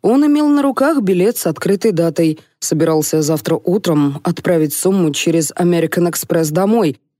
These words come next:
и сам хотел лететь следом, надеясь, что девочка до утра промолчит,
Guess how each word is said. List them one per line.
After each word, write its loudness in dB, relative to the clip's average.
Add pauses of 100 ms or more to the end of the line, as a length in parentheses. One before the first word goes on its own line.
(120)
и 2
сам 0
хотел 0
лететь 0
следом, 0
надеясь, 0
что -2
девочка 0
до 0
утра 0
промолчит, -2